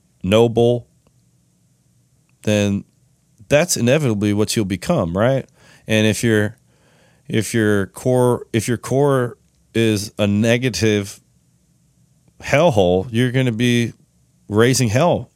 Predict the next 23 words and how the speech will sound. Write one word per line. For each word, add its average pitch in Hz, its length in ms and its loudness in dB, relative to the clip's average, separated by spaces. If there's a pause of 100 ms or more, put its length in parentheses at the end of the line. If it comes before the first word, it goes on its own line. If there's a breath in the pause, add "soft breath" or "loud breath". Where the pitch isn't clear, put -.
(100)
all 113 220 4
your 104 120 0
life, 98 440 0
right? 107 340 0 (640 soft breath)
Uh, 95 360 2 (100)
and 107 140 0
I 104 80 0
think 123 260 -4
that 101 340 2 (3000 soft breath)
if - 180 -4
you 98 60 -4
sit - 280 -2
down 110 460 2 (1300)
and 92 300 -4
think 120 240 -2
about 92 520 -2 (760)
what 127 280 0
is 123 200 0
it 117 140 -8
that 98 220 0
makes 101 760 -2 (840)
me 95 240 -2
move, 80 540 -4